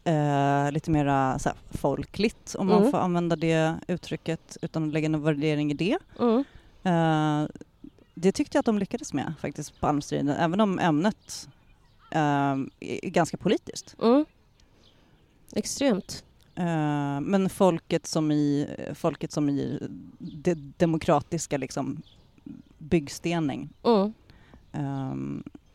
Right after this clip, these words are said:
Speaker 1: jag vet inte, jag tänkte på det faktiskt. För det kom ju en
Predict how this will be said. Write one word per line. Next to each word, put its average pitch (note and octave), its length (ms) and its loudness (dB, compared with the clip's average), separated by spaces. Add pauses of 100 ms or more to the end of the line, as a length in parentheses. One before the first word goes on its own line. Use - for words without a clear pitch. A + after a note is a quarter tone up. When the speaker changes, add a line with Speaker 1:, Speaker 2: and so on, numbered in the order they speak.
(1000)
Speaker 1:
jag F3+ 80 0
vet A3+ 120 2
inte, A#3+ 180 2
jag E3+ 340 4
tänkte A#3+ 220 2
på F3+ 100 0
det D3 240 4
faktiskt. - 560 -8 (880)
För F#3 80 -2
det D#3 80 -4
kom G#3 240 4
ju G#3 280 4
en D#3+ 480 0